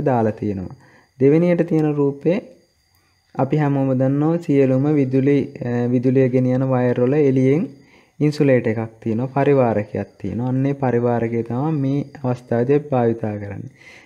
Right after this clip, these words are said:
දෙවනියට තියෙන්නෙත් ඔය පැනල් බෝඩ් වල වගේ භාවිතා කරන එක, එක තැන් වල භාවිතා වෙන පරිවාරක වගේ.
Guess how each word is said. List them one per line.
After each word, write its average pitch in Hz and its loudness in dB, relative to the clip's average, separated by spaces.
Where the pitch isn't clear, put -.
දෙවනියට 170 4
තියෙන්නෙත් 156 0
ඔය 156 4
පැනල් 131 0
බෝඩ් 135 2
වල 131 4
වගේ 131 2
භාවිතා 123 0
කරන 123 -2
එක, 123 -4
එක 127 -2
තැන් 123 0
වල 127 0
භාවිතා 120 -2
වෙන 139 -2
පරිවාරක 117 0
වගේ. 101 -6